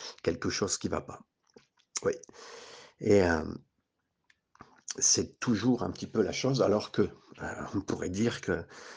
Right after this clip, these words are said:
euh, au départ, euh, la trompette a sonné pour tout le peuple, hein. Il y a eu cette tribu,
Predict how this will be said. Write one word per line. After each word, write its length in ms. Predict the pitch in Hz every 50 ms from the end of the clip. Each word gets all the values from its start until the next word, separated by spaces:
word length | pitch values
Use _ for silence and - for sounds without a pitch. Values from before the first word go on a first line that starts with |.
| - - - - - - -
euh, 100 | 87 - - - -
au 100 | 90 92
départ, 640 | 85 90 85 - 131 143 139 - - - - - _ -
euh, 220 | - 107 107 107 110 - - - - - - 107 104 101 104 107 104
la 240 | 98 98 95 101 104
trompette 480 | - - - - 92 - 117 101 - 87
a 60 | 82
sonné 340 | - - - 92 95 113 110
pour 240 | 110 - - - -
tout 160 | - - 175
le 100 | 131 101
peuple, 340 | - - 180 156 - - 90
hein. 240 | 101 123 139 - 110
Il 40 | 104
y 40 | 107
a 60 | 95
eu 160 | 95 95 101
cette 220 | - - - -
tribu, 420 | - - - 101 90 92 107 110